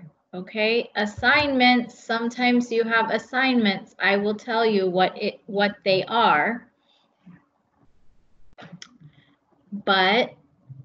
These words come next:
for example, right now we have journal here. So that means your journal is due, but it's not due until April third. So don't worry, you don't have to do today.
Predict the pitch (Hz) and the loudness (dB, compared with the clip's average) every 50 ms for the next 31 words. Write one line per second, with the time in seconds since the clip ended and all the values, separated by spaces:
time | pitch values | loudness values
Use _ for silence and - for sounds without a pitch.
0 | _ _ _ - - _ - 202 202 196 - - 202 202 208 - - 226 240 240 | _ _ _ -20 -20 _ -4 -2 -2 0 0 -2 -4 -4 -4 -6 -4 0 2 2
1 | 233 220 - - 170 170 180 190 220 269 - - - _ _ _ _ _ _ - | 2 0 -2 -4 -2 0 2 2 2 0 -2 -6 -14 _ _ _ _ _ _ -20
2 | _ _ _ _ - - _ _ _ _ _ _ _ _ _ - 190 196 202 - | _ _ _ _ -20 -20 _ _ _ _ _ _ _ _ _ -4 -2 0 0 0
3 | 202 208 208 214 220 220 214 214 208 208 202 202 190 190 190 202 - - 214 220 | 2 2 4 4 4 2 2 4 4 4 4 4 2 0 0 -4 -8 -4 0 2
4 | 226 226 220 214 208 202 202 - 214 208 175 110 92 - - - _ _ _ _ | 2 4 4 4 2 2 0 0 -2 0 0 0 -2 -6 -12 -18 _ _ _ _
5 | - - - 180 175 185 196 208 220 214 214 226 226 226 220 220 220 208 208 196 | -20 -12 -8 -6 -2 0 0 2 2 0 0 0 2 2 2 2 2 2 0 0
6 | 190 - 214 220 233 240 247 247 233 - 196 208 208 208 - - - 208 202 202 | 0 -2 0 2 2 4 4 4 4 4 2 0 0 -2 -6 -2 2 2 4 4
7 | 214 226 277 339 370 - - _ _ _ _ _ _ _ _ _ _ _ _ _ | 4 4 2 2 -2 -6 -14 _ _ _ _ _ _ _ _ _ _ _ _ _
8 | - _ _ - - _ _ _ _ _ _ - _ _ - _ _ - - - | -20 _ _ -20 -20 _ _ _ _ _ _ -20 _ _ -20 _ _ -20 -20 -20
9 | - - _ - - - - _ _ _ - - - - - - - - - - | -20 -20 _ -20 -20 -20 -20 _ _ _ -20 -20 -20 -20 -20 -20 -20 -20 -20 -20
10 | - - _ _ _ _ _ 208 196 208 214 214 220 220 220 214 220 - - - | -20 -20 _ _ _ _ _ -6 0 2 4 6 6 6 6 4 0 -4 -12 -6
11 | - 214 220 226 233 220 208 208 214 233 233 233 226 220 214 208 220 220 190 - | -2 0 4 4 4 4 2 0 2 2 4 4 4 4 2 0 0 0 0 2
12 | 196 208 208 208 214 208 202 208 - 208 180 139 - - - - 190 185 185 180 | 2 0 2 2 0 0 0 0 0 0 0 0 -2 -8 -10 -6 -4 -4 -2 -2
13 | 196 202 208 208 208 220 240 247 247 247 247 254 247 226 220 202 - 196 202 208 | 0 0 0 0 0 2 4 4 6 6 6 4 4 2 0 0 0 0 0 0
14 | 208 220 226 226 - 302 - - 254 220 247 254 254 254 - - 269 254 254 302 | 0 0 0 0 0 -2 -6 -6 -6 -2 -2 -2 -2 -2 -4 -6 -6 0 2 4
15 | 311 294 254 233 220 214 214 214 - - | 6 6 6 6 6 4 4 2 -2 -8